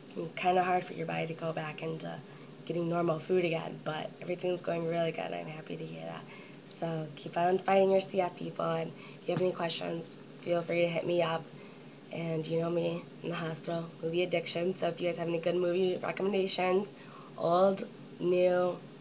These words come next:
classic, funny, romance, I'll try anything. I don't really care at this point, so just let me know. Thanks, you guys.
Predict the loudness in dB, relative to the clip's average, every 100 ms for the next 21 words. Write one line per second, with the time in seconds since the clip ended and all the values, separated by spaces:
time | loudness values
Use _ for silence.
0 | -14 -8 -4 0 -2 2 2 2 -2 -4
1 | 2 2 4 2 -2 -10 -18 -18 -18 -18
2 | -16 -16 -16 -2 2 4 6 6 4 2
3 | 0 0 0 -2 -2 -2 -2 0 0 2
4 | 2 0 0 -4 -2 -4 -4 -2 -2 -2
5 | -2 -2 -8 -14 -14 -16 -6 2 6 8
6 | 8 8 0 -4 0 2 0 -2 -4